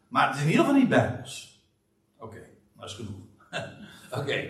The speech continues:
Handelingen vijf. We gaan Handelingen twee, Handelingen drie, Handelingen vier, Handelingen vijf. Oké.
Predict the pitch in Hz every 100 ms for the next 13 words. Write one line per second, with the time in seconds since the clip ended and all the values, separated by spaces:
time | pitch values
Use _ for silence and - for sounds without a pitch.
0 | - - - 294 285 269 - 262 - -
1 | - 113 - - - - 240 240 - 190
2 | 214 - 233 233 196 175 180 214 233 226
3 | - 156 180 233 247 233 220 117 113 -
4 | 147